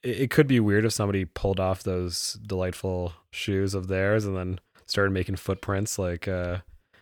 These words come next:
like, on the sand beaches, uh, with their sweaty shoes or sweaty feet. But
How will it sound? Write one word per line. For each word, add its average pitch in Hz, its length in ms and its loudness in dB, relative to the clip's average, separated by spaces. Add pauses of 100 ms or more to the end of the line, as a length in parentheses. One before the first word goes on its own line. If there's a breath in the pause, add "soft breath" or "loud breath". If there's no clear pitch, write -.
(240)
like, 95 140 -2
on 98 120 2
the 95 80 2
sand 95 380 2
beaches, 101 680 0
uh, 92 320 0
with 92 180 -4
their 92 220 0
sweaty 92 400 -2
shoes 98 480 -2
or 95 140 0
sweaty 90 260 -2
feet. 101 380 -6
But 85 240 -6